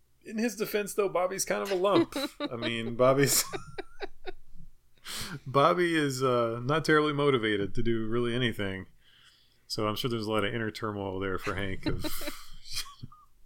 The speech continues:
Speaker 1: "What did I do wrong?"
Speaker 2: <laughs>
Speaker 1: But it's, it's always
Speaker 2: It's
Speaker 1: clear
Speaker 2: just
Speaker 1: that
Speaker 2: the
Speaker 1: he,
Speaker 2: one
Speaker 1: he
Speaker 2: child the one animated <laughs> child.
Speaker 1: Yeah, well, see, the problem is, is Hank,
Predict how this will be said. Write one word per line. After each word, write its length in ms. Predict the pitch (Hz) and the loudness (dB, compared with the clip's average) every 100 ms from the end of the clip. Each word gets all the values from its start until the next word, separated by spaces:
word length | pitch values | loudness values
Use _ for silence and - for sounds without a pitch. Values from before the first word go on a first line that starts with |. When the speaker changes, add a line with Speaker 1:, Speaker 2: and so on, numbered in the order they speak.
| - - - - - - - - - | -20 -20 -12 -4 -4 -4 -8 -12 -12
Speaker 1:
"What 240 | 131 131 | -8 -8
did 120 | 143 131 | -6 -4
I 80 | |
do 160 | 117 120 | -2 -2
wrong?" 360 | 110 101 98 107 - - - - - - - - | 0 -2 -2 -2 -4 -10 -14 -14 -18 -20 -2 0
Speaker 2:
<laughs> 280 | 277 262 277 - 277 233 - 247 - - - - - - - - - - - - - - - - - - - - - - | 2 -2 -6 -4 -4 -4 -4 -4 -4 -10 -14 -18 -20 -20 -20 -20 -20 -20 -20 -20 -20 -20 -20 -20 -20 -20 -20 -20 -20 4
Speaker 1:
But 320 | 160 156 131 | 6 8 6
it's, 220 | 131 - | 2 2
it's 200 | 147 139 | 0 2
always 300 | 170 156 127 | 4 4 4
Speaker 2:
It's 60 | 120 | 4
Speaker 1:
clear 180 | 127 | 4
Speaker 2:
just 140 | 110 - | 4 0
Speaker 1:
that 80 | - | -2
Speaker 2:
the 100 | 226 | -2
Speaker 1:
he, 80 | |
Speaker 2:
one 300 | 208 214 254 | -2 -2 -2
Speaker 1:
he 100 | 262 | 2
Speaker 2:
child 460 | 240 254 247 247 254 - - | 4 4 2 0 -4 -12 -12
the 40 | 208 | -10
one 220 | 208 214 | -8 -6
animated 560 | 214 208 208 208 208 214 | -4 -4 -4 -6 -6 -8
<laughs> 0 | |
child. 580 | - 240 - 254 - 277 - 539 - - - _ - - - | -10 -8 -4 -4 -4 -8 -6 -8 -10 -20 -20 _ -20 -20 -14
Speaker 1:
Yeah, 420 | - 151 147 147 | -4 2 6 6
well, 140 | 139 139 | 4 0
see, 240 | - 147 | 0 0
the 100 | 135 | 0
problem 320 | - 170 165 | 2 4 4
is, 440 | 139 127 107 - - - | 0 0 -2 -6 -10 -14
is 240 | 135 107 107 - | -10 -6 -8 -4
Hank, 280 | 139 131 | -4 -4